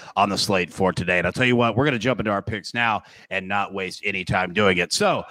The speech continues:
our side play today, usually we go with, you know, something that, that one of our experts has chosen on the side, whether it be, you know, buckets in soccer,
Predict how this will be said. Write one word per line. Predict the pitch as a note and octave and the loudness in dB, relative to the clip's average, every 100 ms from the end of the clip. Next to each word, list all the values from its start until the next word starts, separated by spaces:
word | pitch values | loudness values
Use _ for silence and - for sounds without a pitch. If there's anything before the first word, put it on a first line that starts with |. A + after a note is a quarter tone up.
| - - - | -14 -10 0
our | B3 | 0
side | C4 A3 F#3+ | 2 0 0
play | - D#3+ | 0 0
today, | B2+ A2+ G#2 | 2 2 0
usually | A2+ G#3+ G3 D#3+ C#3 | 0 0 2 2 4
we | B2+ E3+ | 4 0
go | C#3+ C#3+ B2+ | 2 2 2
with, | A#2 A#2 G#2+ - _ _ - | 2 0 -2 -8 _ _ -4
you | F4+ | 0
know, | G3 | 0
something | - F#3 E3 | 2 2 4
that, | C#3 C3 | 4 2
that | A#2+ B2+ B2 - | 0 0 0 -2
one | A#2+ C#3 | 0 2
of | B2 | 4
our | B2 | 2
experts | A2+ A#2+ - B2 G#2+ | 0 -4 -2 -4 -4
has | A2 | -6
chosen | - A#2 G#2+ | -2 -2 -2
on | G#2 | -6
the | G2+ | -6
side, | - A2 G#2 | 0 0 0
whether | A2 A2 | 0 0
it | G2+ | -2
be, | - A2 G#2 - - | -2 -2 -2 -8 -10
you | - | -4
know, | A2+ | -4
buckets | G#2+ B2+ A#2 - A2+ - | -2 0 0 2 0 0
in | A2 G#2 | -2 -2
soccer, | - A#2 G2+ G2 G#2+ G2 | 0 4 4 4 2 0